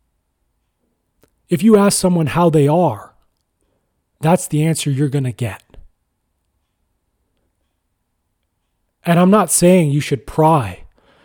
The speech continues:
but if you offer some vulnerability, they'll, they'll open up in return.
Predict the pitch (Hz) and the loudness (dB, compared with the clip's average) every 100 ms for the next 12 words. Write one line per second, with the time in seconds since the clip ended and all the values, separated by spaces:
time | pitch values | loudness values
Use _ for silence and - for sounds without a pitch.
0 | _ _ 156 160 170 202 202 175 180 - | _ _ 0 0 2 2 4 2 0 -2
1 | 165 143 113 _ _ _ _ _ _ _ | -2 -2 -4 _ _ _ _ _ _ _
2 | _ _ _ _ _ _ - - 151 120 | _ _ _ _ _ _ -6 -2 -2 2
3 | 143 170 165 127 139 165 151 113 131 _ | 2 4 2 2 2 2 2 -2 -10 _
4 | _ _ _ _ _ _ _ _ _ _ | _ _ _ _ _ _ _ _ _ _
5 | _ _ _ _ _ 110 107 160 175 - | _ _ _ _ _ -14 0 2 2 -2
6 | - 135 160 165 143 147 139 139 139 120 | -8 0 0 2 0 0 -2 -2 -4 -8
7 | 107 - 123 101 | -10 -8 -8 -10